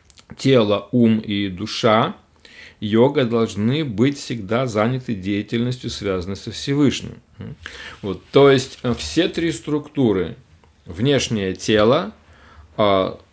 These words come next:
тонкое тело, ум и, э, душа — они все как бы устраиваются в одну линию.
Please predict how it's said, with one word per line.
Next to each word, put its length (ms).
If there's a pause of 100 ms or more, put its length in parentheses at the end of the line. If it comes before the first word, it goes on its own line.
(260)
тонкое 520
тело, 560
ум 420 (1000)
и, 340
э, 240
душа — 640 (560)
они 280
все 640 (160)
как 220
бы 140
устраиваются 1200 (400)
в 80
одну 340
линию. 540